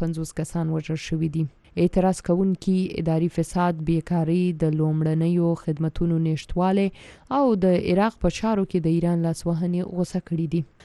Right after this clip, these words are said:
دا مظاهرې چې د څو اونیو راهیسې روانې دي، د جمعې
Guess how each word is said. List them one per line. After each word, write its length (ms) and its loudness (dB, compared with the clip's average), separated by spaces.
دا 100 6
مظاهرې 580 4
چې 140 0
د 160 -4
څو 160 0
اونیو 420 2
راهیسې 420 -2
روانې 380 2
دي، 120 2
د 200 -2
جمعې 240 0